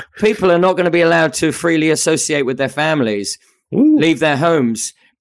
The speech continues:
Speaker 1: People's business is gonna be shut down. It's all gonna be on the basis of a, let's call it a virus. Do you think you would have believed me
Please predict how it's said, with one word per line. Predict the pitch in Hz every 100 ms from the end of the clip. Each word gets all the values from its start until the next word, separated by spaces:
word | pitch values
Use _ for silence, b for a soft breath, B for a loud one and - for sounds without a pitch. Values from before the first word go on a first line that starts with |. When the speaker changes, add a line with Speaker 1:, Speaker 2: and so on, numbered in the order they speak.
| -
Speaker 1:
People's | 202 - -
business | 208 240 277 175
is | 131
gonna | 139 123
be | 113
shut | - 120 110
down. | 120
It's | 139
all | 240
gonna | 277 294
be | 220
on | 208 190
the | 170
basis | 175 175 165 160 -
of | 151 135
a, | 139 139 135 -
let's | 214
call | - 170
it | 156
a | 135
virus. | 135 151 131 104 -
Do | -
you |
think | 208 214
you | 214
would | 180
have |
believed | 151 151 180 190
me | 196 247